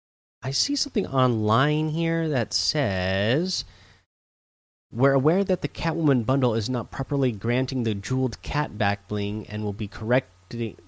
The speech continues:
and will be correcting this shortly. Anyone who already purchased and did not get the back bling will be granted in the near future."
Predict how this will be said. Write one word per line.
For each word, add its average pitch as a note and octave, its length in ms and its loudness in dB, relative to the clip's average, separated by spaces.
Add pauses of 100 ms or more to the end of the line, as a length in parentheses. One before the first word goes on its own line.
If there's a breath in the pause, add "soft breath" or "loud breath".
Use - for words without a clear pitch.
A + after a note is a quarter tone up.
(220)
and G#2+ 220 -4
will F3 180 4
be C#3+ 100 2
correcting A#2 400 0
this G#2 140 -2
shortly. F#2+ 560 0
Anyone F3 360 2
who D3 160 0
already B2 360 2
purchased D3 480 -2
and A2 140 -4
did G#2+ 140 -4
not G#2+ 220 -4
get E3+ 200 -2
the C#3 100 -2
back G#2 400 -2
bling G#2+ 320 -2
will F3+ 160 0
be C#3+ 160 -2
granted A2+ 420 -2
in A2+ 160 -4
the G2+ 100 0
near G2+ 280 0
future." G#2 440 -2